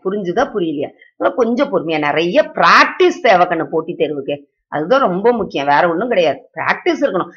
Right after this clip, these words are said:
நிறைய practice பண்ணினா இது ரொம்ப வேகமா செய்யலாம். இப்ப miss கூட கொஞ்சம்,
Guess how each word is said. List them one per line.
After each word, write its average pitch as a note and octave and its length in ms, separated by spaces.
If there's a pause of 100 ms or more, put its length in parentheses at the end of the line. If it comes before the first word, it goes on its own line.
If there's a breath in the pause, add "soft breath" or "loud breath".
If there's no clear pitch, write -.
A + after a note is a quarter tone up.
(140 loud breath)
நிறைய D#4+ 340
practice C#4+ 420
பண்ணினா B3 200
இது E4+ 180
ரொம்ப F#4 460
வேகமா C4 400
செய்யலாம். E3+ 300
இப்ப - 160
miss E3 280
கூட B3+ 200
கொஞ்சம், G#3+ 400